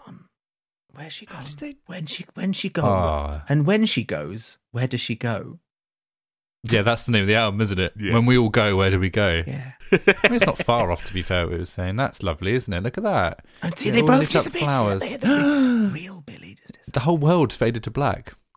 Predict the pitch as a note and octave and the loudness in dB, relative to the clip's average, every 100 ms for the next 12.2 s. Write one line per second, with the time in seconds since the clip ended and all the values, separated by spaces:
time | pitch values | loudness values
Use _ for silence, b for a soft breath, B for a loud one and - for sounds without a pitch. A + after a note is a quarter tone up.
0 | - A2+ A#2 A#2 - A#2 B2+ C3 B2+ C3 | -8 -4 -2 -2 -4 -8 -6 -4 -4 -6
1 | C3 C#3 C3+ B2 _ _ _ _ _ _ | -6 -4 -4 -6 _ _ _ _ _ _
2 | _ _ _ _ - - E3+ - F2 E2+ | _ _ _ _ -18 -10 -8 -6 -6 -8
3 | - - - - C#4 E4+ B3+ E2+ - _ | -12 -10 -6 -4 -2 -2 0 0 -4 _
4 | _ _ - F#2+ F#2 G2+ F2 - _ _ | _ _ -2 0 4 2 2 -4 _ _
5 | _ _ _ _ _ _ - D3+ G#2+ F#2 | _ _ _ _ _ _ -10 -4 0 0
6 | F2 E2+ A2+ E2 - E2 F#2 - - - | -2 -4 -2 -2 -2 -4 -6 -8 -20 -20
7 | _ _ A2+ A#2 B2+ A2 A#2+ C3 A#2+ G2+ | _ _ 0 0 0 -2 -2 0 -2 -2
8 | A#2+ B2+ D#3 A2+ G2+ G2+ F#2+ G#2+ G2 F#2+ | -4 -4 -6 -6 -6 -6 -8 -10 -10 -12
9 | F#2+ F#2 G#2 - C3 C3 A2 B2+ A#2 - | -8 -4 -4 -4 0 2 4 6 4 4
10 | C3 C3 B2+ C3 C#3+ C3+ C3+ - C#3+ C3+ | 6 6 6 4 4 2 2 4 4 6
11 | B2+ A2+ A2 - G#2 A2 G#2+ A2 G#2+ G#2+ | 4 2 0 0 0 2 2 2 2 0
12 | - G#2 | 2 2